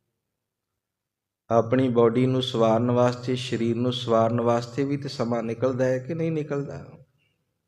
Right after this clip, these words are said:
ਆਪਣੇ ਆਪ ਨੂੰ ਖੂਬਸੂਰਤ ਬਣਾਉਣ ਵਾਸਤੇ, ਹਾਂ, ਸੰਸਾਰ ਨੂੰ ਮੈਂ ਚੰਗਾ ਲੱਗਾ, ਉਹ ਭਾਵੇਂ ਅੱਧਾ ਘੰਟਾ ਅਸੀਂ ਸ਼ੀਸ਼ੇ ਅੱਗੇ ਕੱਢ ਦਈਏ, ਹੁੰਦਾ ਹੈ ਕਿ ਨਹੀਂ ਹੁੰਦਾ?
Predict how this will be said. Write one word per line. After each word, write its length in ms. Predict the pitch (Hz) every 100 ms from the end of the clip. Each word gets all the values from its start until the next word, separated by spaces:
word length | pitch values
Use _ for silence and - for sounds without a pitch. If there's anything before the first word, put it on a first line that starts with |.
| _ _ _ _ _ _ _ _ _ _ _ _ _ _ _ _
ਆਪਣੇ 360 | 107 110 131 131
ਆਪ 220 | 123 123
ਨੂੰ 200 | 131 131
ਖੂਬਸੂਰਤ 680 | - 123 120 - 127 135 127
ਬਣਾਉਣ 340 | 123 127 113
ਵਾਸਤੇ, 760 | 110 113 113 113 123 113 107 - - - -
ਹਾਂ, 240 | 117 120
ਸੰਸਾਰ 560 | 113 113 113 - 113 110
ਨੂੰ 200 | 120 120
ਮੈਂ 120 | 117
ਚੰਗਾ 380 | 117 110 110 117
ਲੱਗਾ, 500 | 113 107 107 104 - - - _ _ _ _
ਉਹ 140 | 117 120
ਭਾਵੇਂ 240 | 117 110
ਅੱਧਾ 220 | 104 117
ਘੰਟਾ 340 | 113 107 104 101
ਅਸੀਂ 160 | 104
ਸ਼ੀਸ਼ੇ 340 | 98 104 - 107
ਅੱਗੇ 160 | 107
ਕੱਢ 200 | 107 110
ਦਈਏ, 380 | 110 107 104 - - - - _ _ _ _ _ _ _ _ 107
ਹੁੰਦਾ 220 | 101 113
ਹੈ 140 | 139
ਕਿ 140 | 139 143
ਨਹੀਂ 200 | 147 139
ਹੁੰਦਾ? 480 | 113 - - -